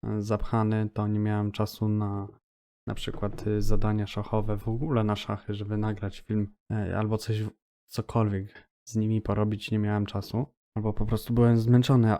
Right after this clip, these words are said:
ale też trzeba, mm,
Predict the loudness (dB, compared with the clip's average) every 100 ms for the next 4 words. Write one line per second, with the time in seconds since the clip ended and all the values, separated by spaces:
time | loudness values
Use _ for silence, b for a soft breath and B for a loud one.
0 | 0 2 4 4 2 -4 _ 0 0 0
1 | -12 -12 -4 0 2 2 2 2 0 0
2 | -2 -4